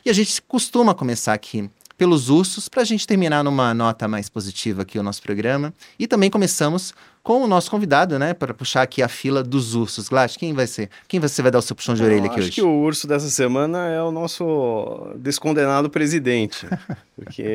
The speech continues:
Speaker 2: realmente essa, essa declaração que ele fez, acho que foi realmente bastante infeliz e, e, e só, só,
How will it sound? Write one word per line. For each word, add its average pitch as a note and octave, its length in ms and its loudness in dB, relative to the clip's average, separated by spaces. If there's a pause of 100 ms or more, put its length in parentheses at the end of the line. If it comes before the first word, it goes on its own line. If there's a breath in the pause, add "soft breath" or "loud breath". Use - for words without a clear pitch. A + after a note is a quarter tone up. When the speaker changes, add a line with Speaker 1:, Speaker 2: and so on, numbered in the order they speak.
(280)
Speaker 2:
realmente A#2 480 -2
essa, G#2+ 840 -2
essa A2+ 540 -6
declaração A2 640 -4
que B2 100 -8
ele A2+ 120 -6
fez, A#2+ 340 -8
acho B2 160 -10
que - 60 -20
foi A#2 120 -8
realmente A2+ 580 -8 (680 soft breath)
bastante A#2 400 -8
infeliz A2 720 -4
e, G2+ 640 -6 (480 soft breath)
e, G#2 280 -10
e F#2+ 40 -8
só, A2+ 440 -2
só, A#2 300 -2